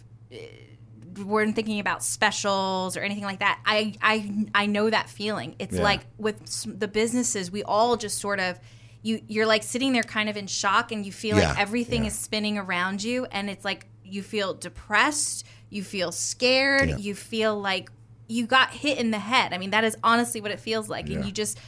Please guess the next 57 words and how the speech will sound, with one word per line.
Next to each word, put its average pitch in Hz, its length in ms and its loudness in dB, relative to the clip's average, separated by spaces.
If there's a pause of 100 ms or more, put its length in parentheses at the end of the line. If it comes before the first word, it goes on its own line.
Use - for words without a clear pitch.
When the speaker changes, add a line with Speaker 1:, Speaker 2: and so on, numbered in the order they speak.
(420)
Speaker 1:
it 233 80 4
was 226 200 6
like 226 180 4
for, 220 520 -2
for 214 180 0
a 214 60 2
little 226 240 2
bit 254 140 2
there, 214 140 2
we 208 160 -2
all 254 280 4
kind 214 220 -2
of 202 80 -4
just 202 160 -8
lost 202 520 0
Speaker 3:
I 127 80 8
mean, 135 140 8
it, 135 40 8
Speaker 1:
creativity. 254 680 8
It 214 40 4
was 220 80 6
Speaker 3:
it's, 214 100 4
Speaker 1:
like, 220 140 6
"What's 240 300 2
gonna 269 120 8
Speaker 3:
yeah. 240 100 6
Speaker 1:
happen 220 400 2
next?" 247 440 0
We 226 100 0
just 226 300 2
were 220 120 0
like, 214 220 2
"What 220 140 -4
the 240 80 -2
heck?" 285 440 0
Speaker 3:
It, 131 160 4
it's 143 140 6
funny 170 260 6
you 160 80 6
should 120 180 4
say 123 340 6
what 117 240 2
you 98 80 0
said, 113 360 2
because 92 520 -2
February 147 440 4
for 113 240 -2
us - 380 0
at 95 80 -4
Universal 98 460 0
Time 95 120 0
Hour, 80 240 -2 (220)
we 160 640 2 (300)
literally 101 600 6
had 90 420 -2
the 101 100 2
best 120 600 2